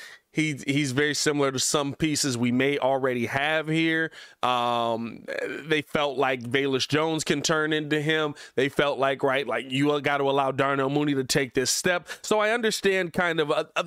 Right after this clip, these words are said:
a, both sides of it, right, where Bears fans are saying you don't wanna give up draft capital for a guy like D J Moore. Excuse me. But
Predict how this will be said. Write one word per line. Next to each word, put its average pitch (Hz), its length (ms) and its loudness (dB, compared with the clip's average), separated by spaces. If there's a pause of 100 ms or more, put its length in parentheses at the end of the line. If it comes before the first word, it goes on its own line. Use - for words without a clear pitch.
(140)
a, - 100 -6 (1120)
both 226 420 0
sides 196 540 2
of 156 160 2
it, 156 60 0
right, 156 260 0
where 160 220 0 (300)
Bears 196 240 0
fans 190 280 0
are 165 80 0
saying 165 340 0
you 190 100 0
don't 185 120 0
wanna 175 140 2
give 160 180 0
up 156 120 0
draft 151 400 0
capital 143 340 0
for 147 160 0
a 135 60 -2
guy 131 180 2
like 127 260 0
D 127 200 2
J 123 240 2
Moore. 120 500 0 (1300)
Excuse 185 480 -2
me. 151 300 -2 (840)
But 180 460 0